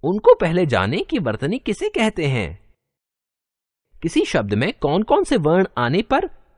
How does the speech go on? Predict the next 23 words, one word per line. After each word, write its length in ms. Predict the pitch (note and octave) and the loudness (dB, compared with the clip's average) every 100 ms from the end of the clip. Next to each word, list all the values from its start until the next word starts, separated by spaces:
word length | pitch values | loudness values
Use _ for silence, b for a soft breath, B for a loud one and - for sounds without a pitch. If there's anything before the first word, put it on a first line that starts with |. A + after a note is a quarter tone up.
| - | -6
वह 240 | E3 G#3+ | -2 -2
सही 320 | D#4 B2+ B2 | -2 -2 -2
होता 400 | A3+ G#3 D3 A#2 | 0 0 2 2
है 380 | A2+ E3+ - - - - | 0 -2 -8 -20 -20 -4
और 200 | A#3+ C4+ | 0 2
वह 220 | F3 G3+ | 2 0
कब 280 | - B3 E3 - | 0 -2 -2 -2
गलत 220 | G#2 G3 - | -2 -4 -4
हो 80 | F4+ | 0
जाता 300 | D#3 A2+ F2+ | 0 0 -2
है, 200 | D#2+ - - _ _ _ - - | -6 -12 -20 _ _ _ -12 -10
इसके 280 | D3+ - F#4 | -6 0 2
लिए 420 | C#3 C#3+ - - - | 2 -2 -8 -10 -4
उसके 280 | G#3+ - F#4+ | -2 0 0
सही 280 | D3+ D#3 | 0 0
रूप 220 | C#4+ C4+ - | 0 -2 0
का 140 | F#3 | 0
ज्ञान 280 | A#2 C3 C4+ | 2 -2 -2
जरूरी 380 | D4 G4 F4 C#3+ | 0 2 2 2
होता 320 | C#3+ C#3+ A#2 | 0 2 0
है। 300 | A2+ F2 - _ _ _ _ _ | 0 -2 -8 _ _ _ _ _
शब्दों 400 | - C#3+ A#2 G3 | -6 -4 0 0
का 240 | G#4 G#3+ | 2 2